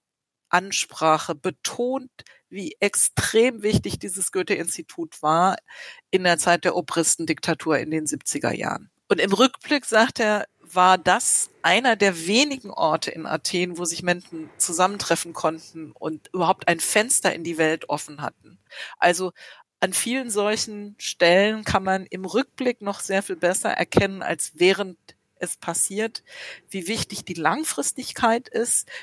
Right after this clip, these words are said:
wie wichtig auch die offenen Räume sind.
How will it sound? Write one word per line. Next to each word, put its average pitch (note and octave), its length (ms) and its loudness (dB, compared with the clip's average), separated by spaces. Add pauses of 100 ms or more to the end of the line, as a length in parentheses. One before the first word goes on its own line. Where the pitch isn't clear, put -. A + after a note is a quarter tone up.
(100)
wie G3 180 -8
wichtig G3+ 540 -6
auch F#3+ 380 2 (360)
die G3 240 -4
offenen G3 480 0
Räume F#3 460 0
sind. F#3+ 480 -4